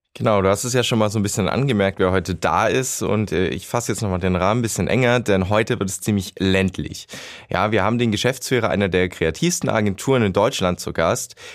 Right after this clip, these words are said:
welche für das Land Baden-Württemberg eine Riesenkampagne aufgefahren hat, die auch heiße Diskussionen,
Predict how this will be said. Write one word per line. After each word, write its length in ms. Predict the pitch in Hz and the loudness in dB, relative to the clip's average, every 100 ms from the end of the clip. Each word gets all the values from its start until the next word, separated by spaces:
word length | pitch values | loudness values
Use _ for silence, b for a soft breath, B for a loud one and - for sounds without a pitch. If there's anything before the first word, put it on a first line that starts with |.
| B | B
welche 200 | 104 107 | -2 0
für 80 | 104 | -2
das 160 | 95 | 0
Land 260 | 92 87 151 | 0 0 0
Baden-Württemberg 920 | 107 104 98 107 139 113 117 113 - | 0 0 0 -2 -2 0 2 2 0
eine 160 | 95 95 | -2 0
Riesenkampagne 640 | 139 180 151 127 131 117 | -2 -2 -2 -2 0 2
aufgefahren 520 | 85 90 90 - 87 | 2 -2 -6 -2 0
hat, 160 | 95 107 | 0 0
die 100 | 92 | 0
auch 200 | 92 - | 0 -2
heiße 360 | 117 139 143 135 | 0 0 0 -4
Diskussionen, 880 | 127 - 131 113 110 123 110 98 | -4 -6 -4 -2 0 2 2 0